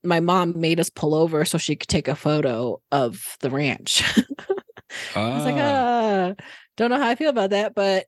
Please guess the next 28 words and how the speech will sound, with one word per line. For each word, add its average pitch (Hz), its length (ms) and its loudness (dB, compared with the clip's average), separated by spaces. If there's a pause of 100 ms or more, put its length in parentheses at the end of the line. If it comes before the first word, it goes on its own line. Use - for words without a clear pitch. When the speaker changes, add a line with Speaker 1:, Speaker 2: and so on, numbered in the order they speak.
(100)
Speaker 1:
so 240 140 0
it's 226 140 -4
in 277 80 0
the 349 60 0
Bitterroot 160 340 0
Valley, 156 360 0
which 165 200 -2
again 175 440 0
Speaker 2:
Dang. 123 320 -4 (640)
Speaker 1:
was 190 300 0 (300)
the 156 240 -2
indigenous 175 400 0
people 170 420 0
who 156 220 0
people 175 320 -2
are 165 80 4
fawning 226 440 2
over 156 360 2
in 160 220 -2
this 160 200 0
Yellowstone 185 480 2
movie 151 480 -4 (400)
don't 170 340 2
understand 165 580 -2
that 147 180 -6 (400)
where 208 180 4
they're 202 160 2
filming, 190 540 0